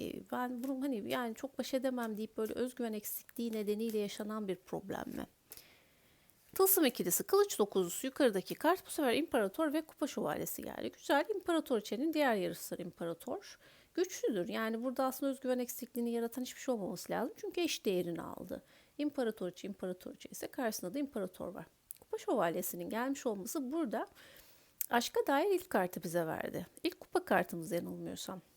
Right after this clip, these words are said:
Güzel. Burada en azından biraz daha, e, adını koyabildik bazı şeyler. Şimdi bu tereddüt, uykuların kaçması, kişinin egosuyla duygularının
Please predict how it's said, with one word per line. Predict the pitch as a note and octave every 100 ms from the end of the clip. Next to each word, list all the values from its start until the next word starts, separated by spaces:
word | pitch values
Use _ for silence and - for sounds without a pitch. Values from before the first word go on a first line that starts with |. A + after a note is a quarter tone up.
| _ _ _ _ _ _ _ _ - -
Güzel. | A3 G3+ F3+ A3
Burada | A#3+ A#3+
en | C#4+
azından | B3+ A#3 C#4 C4
biraz | B3 G3+
daha, | G3 A#3+ D#4 - - - - _ -
e, | - -
adını | G#3 A#3+ C4+
koyabildik | A3+ A3 G#3+ G#3 - G3+
bazı | D#3+ D#3+
şeyler. | F3+ - F#3 F#3
Şimdi | F#3 D4+ C#4
bu |
tereddüt, | - - D#4+ E4 C#4 D4+
uykuların | B3 A#3+ C4+ C4 C4
kaçması, | - B3 - B3+ B3+ - B3+ B3+ - - - - - - _
kişinin | - A3 - A#4+ B4 B4
egosuyla | A3 B3+ C4 - F4 F4 A#3
duygularının | A#3 A3+ A#3 A#3 A3+ A#3+ B3+ B3+ D#4 D4+ C4 A3 -